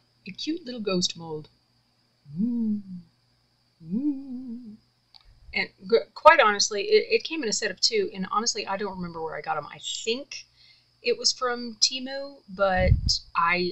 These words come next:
honestly don't remember. So, we are going to make a spooky ghost.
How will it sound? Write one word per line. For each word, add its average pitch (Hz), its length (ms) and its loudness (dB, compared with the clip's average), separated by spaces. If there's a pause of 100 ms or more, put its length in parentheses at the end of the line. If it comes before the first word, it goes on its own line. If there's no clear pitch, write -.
honestly 196 680 -4 (220)
don't 160 400 -8 (480)
remember. 147 460 -18 (800)
So, - 640 4 (840)
we 226 220 -4
are 233 140 2
going 208 340 -8
to 208 140 -8
make 170 500 -10 (640)
a 180 80 -8
spooky - 1040 0
ghost. - 600 -6